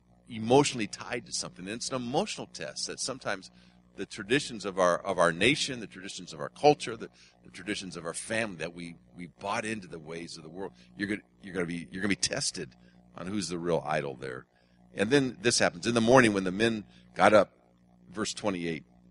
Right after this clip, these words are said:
there was Baal, his altars dis-,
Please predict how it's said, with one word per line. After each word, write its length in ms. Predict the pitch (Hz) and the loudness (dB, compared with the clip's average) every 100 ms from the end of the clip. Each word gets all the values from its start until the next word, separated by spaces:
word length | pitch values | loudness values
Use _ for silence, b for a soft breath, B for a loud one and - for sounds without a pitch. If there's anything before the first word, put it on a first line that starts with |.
| - - _ _ _ _ - | -20 -20 _ _ _ _ 0
there 140 | 113 127 | 6 8
was 160 | 120 | 8
Baal, 420 | - 95 104 92 - _ _ _ - - - | 4 4 6 4 0 _ _ _ -20 -20 -20
his 120 | - | 2
altars 520 | 101 110 107 101 - - 60 60 | 6 6 4 -4 -6 -14 _ -10
dis-, 180 | 82 | -6